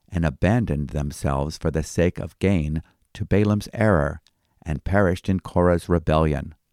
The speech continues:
These are hidden reefs at your love feasts, as they feast with you without fear, shepherds feeding themselves, waterless clouds,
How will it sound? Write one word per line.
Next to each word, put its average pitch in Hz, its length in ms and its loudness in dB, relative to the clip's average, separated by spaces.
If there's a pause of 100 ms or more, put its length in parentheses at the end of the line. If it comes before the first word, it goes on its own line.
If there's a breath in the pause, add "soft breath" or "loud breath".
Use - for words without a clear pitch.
(520)
These 104 300 4
are 76 220 -2
hidden 113 500 -2
reefs 101 440 -2
at 85 240 -4
your 90 180 0
love 82 260 2
feasts, - 540 -6 (500)
as 80 160 -2
they 76 140 0
feast - 480 -2
with 98 200 -4
you 92 200 4
without 85 420 0
fear, 71 520 -2 (380)
shepherds - 600 -2
feeding 87 320 0
themselves, 71 760 -2 (280 soft breath)
waterless 98 540 4
clouds, 78 680 0